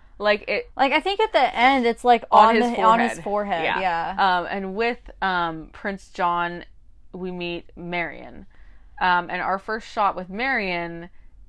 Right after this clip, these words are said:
Speaker 1: is her, she's in the tub, and she has, like, this gorgeous, luscious, long, like, red curls, like, gorgeous.
Speaker 2: And she's brushing her curls.
Speaker 1: Yeah, and, um, and she's singing, and the, her, her bathtub is one of those cla-,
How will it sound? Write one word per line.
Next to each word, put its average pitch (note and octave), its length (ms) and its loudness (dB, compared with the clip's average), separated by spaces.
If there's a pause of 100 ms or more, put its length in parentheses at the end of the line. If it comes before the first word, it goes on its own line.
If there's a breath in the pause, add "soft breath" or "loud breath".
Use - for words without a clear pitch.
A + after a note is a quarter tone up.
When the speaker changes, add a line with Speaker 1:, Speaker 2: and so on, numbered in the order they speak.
(140)
Speaker 1:
is F3+ 440 -2 (160)
her, G3 340 -2
she's G3 200 -10
in G3+ 120 -6
the A#3+ 100 -4
tub, E3+ 600 -2 (520 soft breath)
and F#3+ 240 0
she A3 160 -10
has, A3+ 180 -2
like, G3+ 160 -6
this F3+ 180 -8 (240)
gorgeous, C4 420 -2
luscious, F#3+ 760 -2
long, F#3 720 -2 (420)
like, F3 220 -6
red E3 400 -2
curls, - 440 -10
like, F3+ 120 -14 (220)
gorgeous. G3 600 -6
Speaker 2:
And G3+ 140 -10
she's A3 240 -8
brushing G3 480 -6
her G#3 140 -14
curls. F3 480 -12
Speaker 1:
Yeah, E3 400 -2
and, F3 320 -2 (340)
um, E3+ 400 2
and F3 140 -8
she's G3 180 -12
singing, G3+ 480 -6
and F#3 200 -6
the, F3 100 -4
her, F#3 320 -6
her - 140 -14
bathtub A#3 380 -4
is C4+ 100 -6
one A#3 120 -6
of A#3+ 60 -4
those A3+ 160 -4
cla-, F3 340 -2